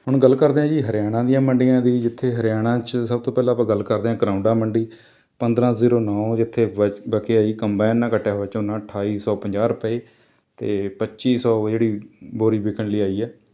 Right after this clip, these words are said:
ਟਹਾਣਾ ਦੀ ਗੱਲ ਕਰੀਏ, ਜਿੱਥੇ ਤਿੰਨ ਹਜ਼ਾਰ ਰੁਪਏ ਕੰਬਾਈਨ ਨਾਲ ਕੱਟਿਆ ਹੋਇਆ ਝੋਨਾ ਲੱਗਿਆ, ਟੌਪ ਦਾ ਰੇਟ ਲੱਗਿਆ ਟਹਾਣੇ 'ਚ। ਤੇ ਅੱਗੇ ਗੱਲ ਕਰਦੇ ਹਾਂ ਜੀ ਕਰਨਾਲ।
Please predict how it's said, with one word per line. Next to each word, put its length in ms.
ਟਹਾਣਾ 340
ਦੀ 160
ਗੱਲ 160
ਕਰੀਏ, 320
ਜਿੱਥੇ 240
ਤਿੰਨ 420
ਹਜ਼ਾਰ 320
ਰੁਪਏ 300
ਕੰਬਾਈਨ 460
ਨਾਲ 160
ਕੱਟਿਆ 280
ਹੋਇਆ 180
ਝੋਨਾ 240
ਲੱਗਿਆ, 280
ਟੌਪ 340
ਦਾ 140
ਰੇਟ 180
ਲੱਗਿਆ 340
ਟਹਾਣੇ 320
'ਚ। 140
ਤੇ 220
ਅੱਗੇ 180
ਗੱਲ 140
ਕਰਦੇ 260
ਹਾਂ 80
ਜੀ 60
ਕਰਨਾਲ। 580